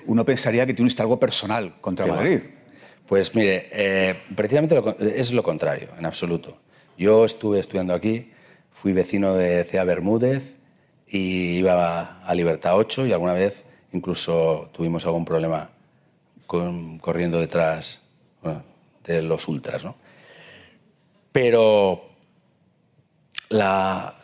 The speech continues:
Speaker 2: la realidad es como es. Ya digo que es una verdad incómoda. No tiene nada que ver con los madrileños, no tiene nada que ver con los ciudadanos de Madrid.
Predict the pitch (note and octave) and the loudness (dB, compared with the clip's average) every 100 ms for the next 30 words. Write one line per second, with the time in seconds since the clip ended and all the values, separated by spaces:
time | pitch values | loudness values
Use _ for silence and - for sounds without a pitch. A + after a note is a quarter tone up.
0 | - G2 G2+ G2 G2+ G2+ C3+ D#3 - D2+ | -12 -4 -2 2 2 2 2 0 -6 -6
1 | D#2+ - A2 C#3 D3+ D3+ A2+ A2 F#2 E2+ | -6 -2 2 2 4 2 0 0 0 0
2 | D#2+ D2+ D2 D2+ - A#2 C#3+ D#3+ D#3+ C#3+ | -2 -4 -4 -4 -4 0 0 2 2 2
3 | C#3 B2+ G#2+ A#2+ B2 F#2 F2 D#2+ G2 F#2+ | 2 0 0 -2 -2 -4 -4 -4 -2 -4
4 | F2 C3 D3 C#3 B2 C3 C#3 G#2 - F2 | -4 -2 0 0 -2 -2 -4 -8 -6 -6
5 | G#2+ F2+ D#2+ G#2 | -4 -6 -6 -6